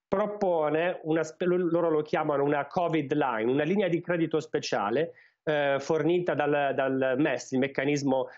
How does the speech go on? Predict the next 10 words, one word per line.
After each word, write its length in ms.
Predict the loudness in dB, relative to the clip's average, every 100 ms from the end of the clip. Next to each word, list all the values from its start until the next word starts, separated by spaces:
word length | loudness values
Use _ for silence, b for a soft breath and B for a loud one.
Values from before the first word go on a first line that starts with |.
| B
di 120 | -6
stabilità 560 | -2 0 0 0 0 0
europeo, 680 | 0 0 -2 -2 0 -2 B B _
che 440 | -2 0 0 -4
presti 640 | -2 0 -2 -6 -4 -4 -4
senza 420 | -4 -2 -2 -2
condizioni 1000 | 0 0 0 -2 -2 0 2 0 -2 -4 B
ai 180 | -4 -2
paesi 260 | 0 0 0
europei 760 | 0 -2 -2 0 0 -2 -4